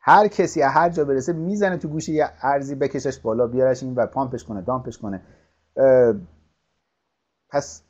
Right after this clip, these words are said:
من باید بیام به این ابزار مسلط بشم و اگر، اه، جزئیاتشو ندونم، اه، همون جایی که دارن می‌زنن تو گوشه یه ارزی، ببرنش بالا یا بیارنش پایین، عملاً به طریق اولا یه دونه هم می‌خوره،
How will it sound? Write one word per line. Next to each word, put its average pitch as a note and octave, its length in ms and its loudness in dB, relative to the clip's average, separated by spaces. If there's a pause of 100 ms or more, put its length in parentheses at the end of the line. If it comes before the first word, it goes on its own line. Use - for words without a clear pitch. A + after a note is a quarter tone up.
(120)
من F#3 320 -2 (300)
باید E3 240 6 (100)
بیام F#3 280 -4
به D#3+ 80 -6
این F#3 240 -8
ابزار A#2 480 0
مسلط A#2 680 0
بشم E2 280 -14 (640)
و A#2+ 240 -2
اگر، C#3 400 2 (220)
اه، A2 400 -2 (560)
جزئیاتشو D3+ 600 2
ندونم، B2+ 760 -4 (440)
اه، A2+ 100 -6 (220)
همون F#3+ 260 -2
جایی F3+ 160 2
که G3 80 -2
دارن E3+ 220 4
می‌زنن G3+ 320 -2
تو D3+ 100 -6
گوشه C3+ 240 -2
یه C#3 160 2
ارزی، B2+ 480 2
ببرنش A#2+ 540 0
بالا A#2+ 200 0
یا A#2 120 2
بیارنش A#2 440 -2
پایین، B2+ 320 -6 (760)
عملاً C3+ 360 0
به D#3 100 -4
طریق C3+ 280 2
اولا C#3 240 4
یه F3 140 4
دونه F3+ 120 2
هم E3+ 80 4
می‌خوره، D#3 500 2